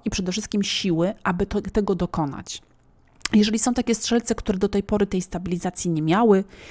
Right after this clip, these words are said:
nie miały takiej pewności, <clears throat> czuły się osłabione, czuły, że ich życie się nie rozwija, że jest mało emocjonalne, że jest takie w sumie takie do dupy, no to ten nów jakby zrzuca z was ten cały, powiedzmy, ciężar tego typu rzeczy i nagle wy stajecie na nogach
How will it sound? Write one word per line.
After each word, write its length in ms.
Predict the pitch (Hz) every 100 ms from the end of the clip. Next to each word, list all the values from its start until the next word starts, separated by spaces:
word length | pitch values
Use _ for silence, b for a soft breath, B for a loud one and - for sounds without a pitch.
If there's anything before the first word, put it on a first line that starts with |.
| B
nie 100 | 208
miały 200 | 185 170
takiej 260 | 185 170 190
pewności, 800 | - 185 180 240 254 - 202 - 247
<clears throat> 200 | 254 190
czuły 180 | - 160
się 200 | 160 180
osłabione, 800 | 208 220 247 247 214 214 190 175
czuły, 260 | - 175 175
że 140 | 175
ich 120 | 175
życie 220 | 180 -
się 140 | 165 147
nie 300 | 151 156 220
rozwija, 480 | 247 214 196 196 180
że 120 | 165
jest 180 | 185 160
mało 320 | 156 170 -
emocjonalne, 840 | 185 196 - 220 214 240 220 180
że 80 | 170
jest 120 | -
takie 180 | 311 -
w 60 | -
sumie 220 | 233 202
takie 200 | - 180
do 100 | 185
dupy, 340 | 165 - 151 - _ _ B B B B B B
no 140 | 214 220
to 140 | 220
ten 360 | 214 269 285 247
nów 280 | 220 240 -
jakby 340 | 214 196 185 190
zrzuca 520 | 175 175 285 - 170
z 80 | 175
was 260 | 180 180
ten 160 | - 170
cały, 380 | - 214 196 170
powiedzmy, 440 | 175 190 - 180
ciężar 640 | - 214 247 233 156 - - -
tego 220 | - 233
typu 260 | 214 202 185
rzeczy 380 | 170 170 - 285 B B B -
i 140 | 214
nagle 440 | 208 214 233 226 196
wy 280 | 190 208
stajecie 460 | 220 - 175 196 196
na 100 | 180
nogach 360 | 165 180 196